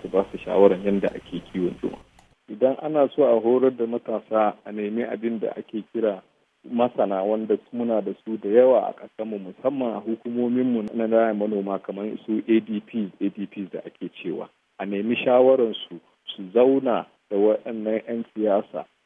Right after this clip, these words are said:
su gaya musu ga yanda ake koyar da kiwon zuma. A ɗauke su, a tara matasan da za a koya ma kiwon zuma, su koya musu. Ba wai a tara jama'a haka nan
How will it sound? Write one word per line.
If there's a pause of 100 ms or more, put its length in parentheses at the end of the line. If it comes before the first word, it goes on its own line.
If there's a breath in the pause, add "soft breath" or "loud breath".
(140)
su
gaya
musu
ga
yanda
ake
koyar
da (200)
kiwon
zuma. (720)
A
ɗauke (100)
su, (320)
a (140)
tara
matasan
da
za
a (120)
koya
ma
kiwon
zuma, (340 soft breath)
su
koya
musu. (460)
Ba
wai (380)
a
tara
jama'a
haka
nan